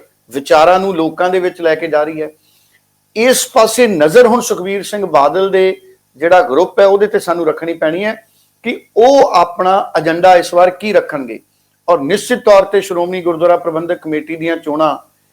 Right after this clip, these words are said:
ਮੈਨੂੰ ਇਹ ਲੱਗਦਾ ਕਿ ਅਗਲੇ ਦੋ ਤਿੰਨ ਮਹੀਨਿਆਂ ਦੇ ਵਿੱਚ,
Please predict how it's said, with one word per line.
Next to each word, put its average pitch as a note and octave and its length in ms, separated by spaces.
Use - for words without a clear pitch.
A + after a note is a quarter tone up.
ਮੈਨੂੰ G3 360
ਇਹ A3+ 40
ਲੱਗਦਾ G3 300
ਕਿ G3+ 200
ਅਗਲੇ F3+ 260
ਦੋ E3 340
ਤਿੰਨ F#3+ 220
ਮਹੀਨਿਆਂ E3 360
ਦੇ E3+ 100
ਵਿੱਚ, D#3 360